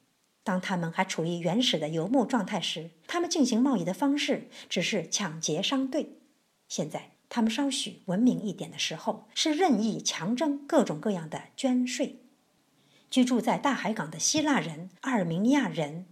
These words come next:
斯拉夫人和西欧人掌握了全部贸易，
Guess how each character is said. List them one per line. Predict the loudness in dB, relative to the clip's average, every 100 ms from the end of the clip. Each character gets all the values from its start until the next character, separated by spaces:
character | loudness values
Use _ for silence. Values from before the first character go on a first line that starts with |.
| _
斯 | -8 -2
拉 | 0 0
夫 | 0
人 | 0 0 -2 -8
和 | -6 0
西 | 0 0
欧 | 0 0
人 | 0 -4 -4
掌 | -4 -2
握 | -2
了 | -2 -6 -8
全 | -6 -6 -2
部 | 0
贸 | 0 -2
易， | -8 -12